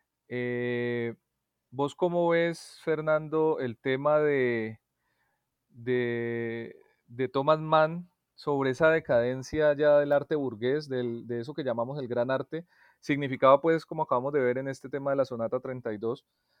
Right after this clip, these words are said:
eh, y que nos da pie como para pensar en, en ese Thomas Mann como el hombre del crepúsculo, como ese hombre del crepúsculo de la cultura burguesa alemana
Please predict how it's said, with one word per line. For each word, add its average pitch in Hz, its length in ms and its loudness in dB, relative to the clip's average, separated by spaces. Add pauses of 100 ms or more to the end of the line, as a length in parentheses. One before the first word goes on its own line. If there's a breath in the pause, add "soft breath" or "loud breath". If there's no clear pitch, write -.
(360)
eh, 120 800 -4 (400)
y 139 120 -4
que 147 100 -4
nos 131 160 0
da 131 140 8
pie 165 120 0
como 175 200 0
para 143 180 6
pensar 131 320 -4
en, 156 260 -6
en 127 160 -8
ese 127 200 -4
Thomas 160 400 2
Mann 160 200 -2
como 160 220 -6
el 131 80 -4
hombre 127 220 -4
del 147 80 -4
crepúsculo, 120 580 -6
como 123 240 -10
ese 156 180 -4
hombre 160 300 -2
del 151 180 -2
crepúsculo 147 960 -8
de 120 540 -6
la 117 100 -4
cultura 131 400 -6
burguesa 127 540 -4
alemana 127 500 -6